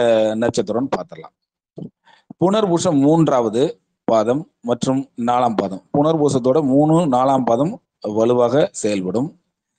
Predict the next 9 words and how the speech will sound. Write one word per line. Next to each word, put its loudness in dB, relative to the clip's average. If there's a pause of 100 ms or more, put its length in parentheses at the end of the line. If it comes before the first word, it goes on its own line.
(380)
அஹ், 2
சித்திரை 2
நட்சத்திரத்தின் -2
இரண்டு 0
மற்றும் -2
மூன்றாம் 2
பாதமும் 0
வலுவாக 2
செயல்படும். -4